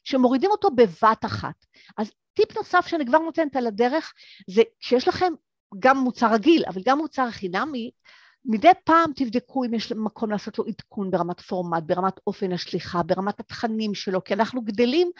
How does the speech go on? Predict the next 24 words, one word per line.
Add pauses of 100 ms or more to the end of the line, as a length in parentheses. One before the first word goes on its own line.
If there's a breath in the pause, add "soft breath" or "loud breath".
(240 loud breath)
גם
זה
צריך
לגדול
איתנו. (760 soft breath)
והנקודה
של
התודה
הייתה
ברגע
ש-, (1000)
בניתי
לי (120)
עם, (100)
עם
הבח-,
עם
הבן
אדם
הזה
את
הדף
נחיתה, (1500 soft breath)
ובדף